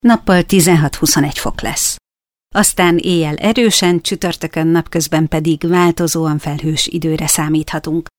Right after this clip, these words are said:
Órákra kisüthet a nap, este már kövérebb felhők érkezhetnek, elszórtan eshet is, főleg északon, északkeleten.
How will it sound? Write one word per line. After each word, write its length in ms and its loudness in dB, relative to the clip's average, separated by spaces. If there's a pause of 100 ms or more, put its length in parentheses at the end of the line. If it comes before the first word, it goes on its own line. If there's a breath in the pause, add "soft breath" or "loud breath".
(140)
Órákra 440 0
kisüthet 540 -2
a 60 2
nap, 220 0 (260)
este 220 2
már 220 2
kövérebb 440 4
felhők 440 2
érkezhetnek, 760 -4 (180)
elszórtan 560 0
eshet 380 0
is, 180 -2
főleg 400 -6
északon, 460 -2
északkeleten. 920 -6